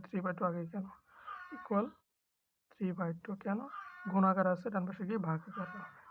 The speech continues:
তাহলে x plus one by x এর মানটা বের হয়ে গেছে।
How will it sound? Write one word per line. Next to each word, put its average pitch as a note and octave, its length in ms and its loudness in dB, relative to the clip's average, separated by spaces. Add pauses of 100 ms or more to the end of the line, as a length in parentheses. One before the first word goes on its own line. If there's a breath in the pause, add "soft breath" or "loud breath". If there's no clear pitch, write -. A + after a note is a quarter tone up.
(460 loud breath)
তাহলে G3 260 2
x - 100 -6
plus G3 260 0
one F3 120 0
by F3 160 2
x E3+ 120 -8
এর F#3 120 -2
মানটা F3 280 -2 (420)
বের G#3 320 2
হয়ে D#3+ 160 4
গেছে। - 240 -14